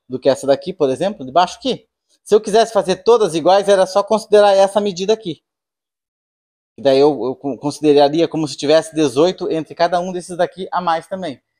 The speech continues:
Daí eu subiria essas daqui. Aqui já ficaria bem justo aqui em cima. Então por isso que eu gosto de só fazer assim. Eu não ligo que elas fiquem diferente.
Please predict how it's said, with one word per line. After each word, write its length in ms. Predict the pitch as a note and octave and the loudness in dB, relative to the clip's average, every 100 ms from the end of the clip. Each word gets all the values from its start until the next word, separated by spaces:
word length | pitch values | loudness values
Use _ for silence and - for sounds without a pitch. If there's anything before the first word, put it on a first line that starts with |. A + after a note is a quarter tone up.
| _ - | _ -4
Daí 80 | |
eu 60 | C3 | -4
subiria 640 | C3 - F#3 F#3+ E3+ G#3 | -4 -6 -4 -4 -2 0
essas 240 | G3 G3 F#3 | 0 -4 -4
daqui. 340 | G#3+ G#3+ C#3+ _ _ _ _ _ - | -4 -4 -16 _ _ _ _ _ -4
Aqui 320 | D#3 - E3 | -4 -4 -4
já 100 | E3+ | -4
ficaria 360 | - F3 F3 | 0 2 2
bem 240 | D3 F3+ G#3 | 0 -4 -4
justo 360 | D#3 F#3+ F#3+ | -4 -6 -6
aqui 160 | G#3 - | -10 -8
em 80 | G#3+ | -14
cima. 380 | A3 F#3+ D3 - _ _ _ | -14 -16 -16 -18 _ _ _
Então 200 | C3 C#3+ | -10 -8
por 120 | C3+ C#3+ | -8 -8
isso 100 | - | -6
que 40 | |
eu 60 | D3 | 0
gosto 280 | D3+ C#3+ | 0 0
de 80 | D#3 | -10
só 160 | - D#3 | -6 -4
fazer 240 | D#3 C#3+ | -4 -4
assim. 260 | F3 - B2 | -6 -8 -8
Eu 60 | |
não 140 | C3+ D#3+ | -4 -4
ligo 340 | D3+ F#3 F#3+ | -4 -4 -8
que 120 | - | -2
elas 280 | F3 D#3+ D#3 | 0 0 -2
fiquem 320 | - - F3 | -12 -12 -12
diferente. 640 | C#3 - E3 C#3 D#3 - B2+ | -10 -6 -4 -4 -6 -10 -20